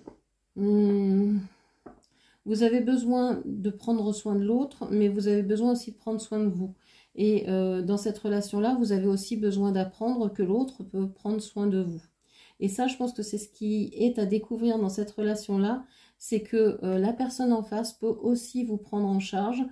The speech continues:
d'une manière ou d'une autre et peut aussi s'occuper de vous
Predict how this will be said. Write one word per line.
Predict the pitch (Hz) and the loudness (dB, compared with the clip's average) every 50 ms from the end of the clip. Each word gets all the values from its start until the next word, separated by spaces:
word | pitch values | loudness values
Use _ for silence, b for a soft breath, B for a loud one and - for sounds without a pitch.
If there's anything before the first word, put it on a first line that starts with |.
| B B B B B B | B B B B B B
d'une | - 190 208 214 | -2 2 4 4
manière | 214 208 196 208 202 202 202 196 | 6 6 4 4 2 2 2 0
ou | 190 | 0
d'une | 185 190 196 190 | 2 4 4 4
autre | 190 208 240 - - | 4 2 0 -2 -6
et | - 190 | -8 -8
peut | 185 - 220 | -4 -2 -2
aussi | - - 202 233 233 - - 254 247 | 0 2 2 2 2 0 -4 -4 -4
s'occuper | - - 233 226 - 214 202 - 208 196 | -2 -4 -6 -4 -6 -8 0 0 0 2
de | 170 175 | 2 0
vous | 180 202 247 269 262 | 0 0 0 0 -2